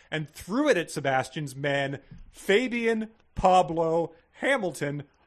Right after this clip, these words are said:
Ulrich, and Wade. It knocked the men into the jungle with a large tree. So just when you think you've got the Ellis's figure out,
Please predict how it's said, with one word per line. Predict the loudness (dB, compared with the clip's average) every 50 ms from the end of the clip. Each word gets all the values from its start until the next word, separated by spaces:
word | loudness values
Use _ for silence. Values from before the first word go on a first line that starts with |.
| _ _
Ulrich, | 2 4 4 2 2 0 -2 -2 -2 -2 -4 -8
and | -6 -4 -4 -4 -4 -2
Wade. | -2 0 0 0 0 -2 -2 -6 -10 -18 _ _ _ _ -8
It | -6 -6 -6 -4 0
knocked | 2 4 4 4 2 0 -6
the | -6 -4
men | -2 -2 -2 -2 -4
into | -4 -4 -4 -4 -2 -4
the | -4 -6 -8
jungle | -4 -2 -2 -2 0 -2 -4 -4
with | -4 -6 -8
a | -6
large | -4 -2 -2 -2 -2 -4 -10 -16
tree. | -12 -10 -8 -8 -8 -8
So | -8 -8 -8
just | -4 2 4 4 4 4 2
when | 0 0 0
you | 0 -4 -4
think | -2 0 0 0 0 -2 -6 -16 _ _ _ _ _
you've | -14 -4
got | 0 2 2 2
the | 2 0 -2
Ellis's | 0 0 -2 -4 -6 -12 -14
figure | -6 -6 -4 -4 -2 -2 0
out, | 2 2 2 2 0 -2